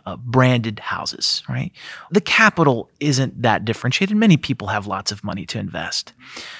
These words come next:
Your fee structure and how you design it says a lot about your brand and how you view investor alignment. So early on, there were fee structures that, in my opinion, were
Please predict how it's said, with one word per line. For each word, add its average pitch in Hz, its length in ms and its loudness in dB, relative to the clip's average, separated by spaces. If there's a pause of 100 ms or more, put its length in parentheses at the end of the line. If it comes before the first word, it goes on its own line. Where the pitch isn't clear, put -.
(160)
Your 143 200 6
fee - 300 2
structure 101 880 0 (160)
and 123 140 -2
how 196 260 2
you 165 240 4
design 113 680 0
it - 420 -10 (500)
says 165 380 6
a 147 60 4
lot 127 560 6
about 113 600 6 (140)
your 127 340 6
brand 123 460 4
and 107 160 0
how 107 180 0
you 120 320 2
view 117 300 2
investor 104 500 0
alignment. 123 520 4 (420)
So 165 560 8
early 147 380 8
on, 135 260 6
there 127 140 6
were 127 120 6
fee 139 200 0
structures 120 560 0
that, 117 100 2 (260)
in 120 140 4
my 107 180 4
opinion, 107 640 -2 (400)
were 113 580 6